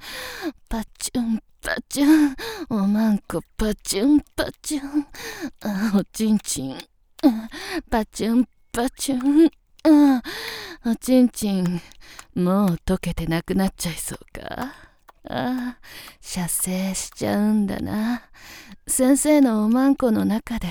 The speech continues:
出しちゃうんだな。<laughs> それは中出しって言って、一番気持ちいい射精の仕方なんだぞ。うん、うん。だから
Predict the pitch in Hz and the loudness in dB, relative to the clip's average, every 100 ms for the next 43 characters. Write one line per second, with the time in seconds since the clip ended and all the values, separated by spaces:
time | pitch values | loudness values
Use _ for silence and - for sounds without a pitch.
0 | 160 - - _ 170 185 185 - 160 147 | -10 -16 -20 _ -4 -2 -4 -8 -8 -8
1 | 147 160 202 214 277 - - - 233 - | -10 -10 -8 -6 -8 -12 -18 -6 -4 -4
2 | - - - - _ - _ - - - | -8 -10 -8 -10 _ -10 _ -14 -10 -10
3 | - - 240 - 165 170 175 180 185 165 | -10 -12 -16 -6 -2 0 -2 -2 -2 -2
4 | 160 160 - 220 226 220 - - - _ | -2 -4 -4 -2 -2 -4 -6 -10 -12 _
5 | _ - 202 175 156 _ - 180 175 185 | _ -8 -6 -6 -8 _ -6 -4 -4 -6
6 | 262 330 330 294 - 170 139 - - - | -10 -12 -10 -8 -4 -4 -4 -8 -14 -12
7 | - 196 254 277 277 - 262 262 - - | -10 -2 4 4 2 4 6 6 2 -4
8 | 262 262 233 175 - 170 - 185 180 180 | -2 0 -2 -2 -4 -4 -4 -2 0 0
9 | 175 - - 170 - - - _ _ - | -2 -6 -8 -8 -8 -10 -12 _ _ 0
10 | 202 190 165 151 - 165 214 240 277 - | 2 4 0 -2 -6 -8 -8 -10 -12 -18
11 | - - - - _ - - 180 185 175 | -20 -18 -20 -20 _ -20 -6 -2 -2 -4
12 | - _ 180 214 226 269 233 214 - - | -12 _ -4 0 4 6 6 2 -2 -14
13 | 392 247 190 180 190 175 165 160 | -12 -6 -4 -4 -4 -4 -6 -8